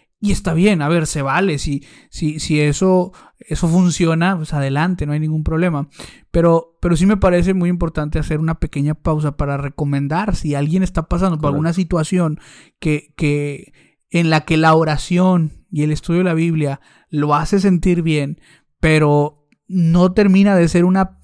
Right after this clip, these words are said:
Speaker 1: una situación duradera. O sea, que, que, que sigue sintiendo esa necesidad o esa tristeza, si es depresión o,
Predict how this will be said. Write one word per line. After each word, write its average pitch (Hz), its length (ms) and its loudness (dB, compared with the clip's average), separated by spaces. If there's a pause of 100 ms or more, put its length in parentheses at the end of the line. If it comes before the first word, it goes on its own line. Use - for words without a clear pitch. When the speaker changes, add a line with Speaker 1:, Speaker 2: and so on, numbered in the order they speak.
Speaker 1:
una 170 960 -2
situación 160 640 -2
duradera. 165 800 4
O - 40 -12
sea, 156 260 0 (480)
que, 147 180 -12
que, 147 160 -12
que 147 140 -4
sigue 175 260 0
sintiendo 170 440 0
esa 185 120 2
necesidad 156 600 0
o 147 80 -2
esa 165 140 -6
tristeza, 156 720 -4
si 139 140 -6
es 143 60 -4
depresión 147 760 -4
o, 135 120 -4